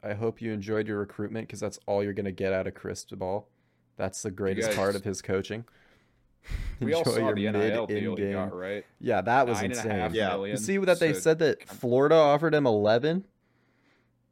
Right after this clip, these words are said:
Speaker 2: Yeah, I, I don't,
Speaker 3: Yeah,
Speaker 2: I think
Speaker 3: that's
Speaker 2: it was
Speaker 3: ridiculous.
Speaker 2: Now, I'm not saying, I think there's a line for schools where, like, is the player you're bringing in really worth that much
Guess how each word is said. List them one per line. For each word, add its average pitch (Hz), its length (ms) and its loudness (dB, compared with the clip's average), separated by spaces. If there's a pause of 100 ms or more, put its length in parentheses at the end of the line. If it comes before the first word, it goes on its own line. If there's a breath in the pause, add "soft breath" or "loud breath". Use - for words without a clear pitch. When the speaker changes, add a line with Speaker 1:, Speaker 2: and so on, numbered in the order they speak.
(140)
Speaker 2:
Yeah, 98 360 -4
I, 127 280 -2 (200)
I 117 160 -2
don't, 101 100 0
Speaker 3:
Yeah, 90 80 -2
Speaker 2:
I 92 60 -2
think 120 100 -4
Speaker 3:
that's 139 240 0
Speaker 2:
it 139 80 0
was 117 100 -2
Speaker 3:
ridiculous. 101 840 -8
Speaker 2:
Now, 110 240 -8 (260)
I'm 127 120 -4
not 151 180 -6
saying, 151 240 -6
I - 760 -20
think 202 120 -8
there's 226 120 0
a 175 60 0
line 113 400 -6
for 98 140 -12
schools 90 600 -12
where, 98 120 -8
like, 95 280 -10
is 113 160 -14
the 113 120 -12
player 131 360 -10
you're 156 140 -4
bringing 107 320 -6
in 104 240 -8
really 98 300 -6
worth 92 440 -10
that 90 280 -12
much 95 220 -16